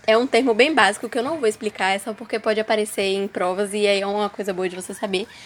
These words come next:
que é muito usado na filosofia, que é o termo blasé. Blasé significa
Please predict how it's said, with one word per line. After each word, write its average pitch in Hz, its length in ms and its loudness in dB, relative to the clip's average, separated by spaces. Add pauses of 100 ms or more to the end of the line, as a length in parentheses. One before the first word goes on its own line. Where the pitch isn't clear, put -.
(240)
que - 100 4
é 220 40 6
muito 208 220 0
usado 190 200 0
na 202 80 -2
filosofia, 226 680 -2
que 240 160 -2
é 240 80 4
o 254 40 -2
termo 254 300 0
blasé. 240 580 4 (140)
Blasé 226 460 2
significa 233 640 -4